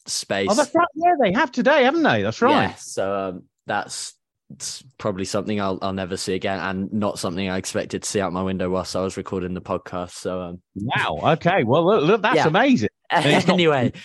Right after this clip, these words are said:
Speaker 1: I will, um, <laughs> I, I digress, and I will, um, try and, try and focus my attention back on Leeds. You mentioned <laughs> that that's not something you see every day. You men-, <laughs> you mentioned your lack of goals,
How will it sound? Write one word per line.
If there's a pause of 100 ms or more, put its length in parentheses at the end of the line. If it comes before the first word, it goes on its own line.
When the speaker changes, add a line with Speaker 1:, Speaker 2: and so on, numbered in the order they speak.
(220)
Speaker 1:
I
will,
um, (300)
<laughs>
I, (480)
I
digress,
and
I
will,
um, (240)
try
and,
try
and
focus
my (120)
attention
back
on
Leeds. (280)
You
mentioned (280)
<laughs> (720)
that
that's
not
something
you
see
every
day.
You
men-,
<laughs>
you
mentioned
your
lack
of
goals,